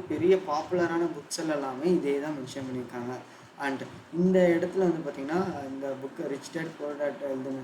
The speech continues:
அ, ஆத்தர் வந்து ராபர்ட் கியோசாகி. இவர் வந்து பார்த்தீங்கன்னா உங்களுக்கு என்ன சொல்றாங்கன்னா, பணக்காரங்க யாருமே பணத்தை சேமிக்க மாட்டாங்க அப்படின்றாங்க.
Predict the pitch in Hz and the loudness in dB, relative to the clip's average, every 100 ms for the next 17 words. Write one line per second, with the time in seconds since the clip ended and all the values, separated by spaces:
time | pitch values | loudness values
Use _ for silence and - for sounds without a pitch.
0 | - - - - 131 127 127 120 117 - | -10 -20 -20 -10 -6 -4 -6 -10 -14 -16
1 | - - - - - - - 147 156 160 | -18 -20 -20 -20 -20 -20 -10 -2 -2 2
2 | 180 160 143 175 147 143 151 - 143 135 | 2 2 2 2 2 0 -4 -6 -4 -4
3 | - 139 175 175 - - - 170 185 208 | -8 -6 -4 -4 -8 -12 -2 6 8 8
4 | 190 185 190 170 143 135 147 156 131 135 | 8 4 2 -2 -2 -4 -4 -2 -4 -4
5 | 160 - - 127 120 165 165 - - 151 | -8 -8 -10 -10 -4 -2 -2 -6 -6 -4
6 | 185 202 196 165 139 139 165 - 139 151 | 0 0 2 2 0 -2 -2 -2 -8 -8
7 | - - 151 165 175 170 139 127 131 123 | -8 -6 0 2 2 0 -4 -6 -8 -8
8 | 123 131 131 - - 123 135 131 123 123 | -4 -4 -4 -8 -14 -10 -8 -8 -8 -12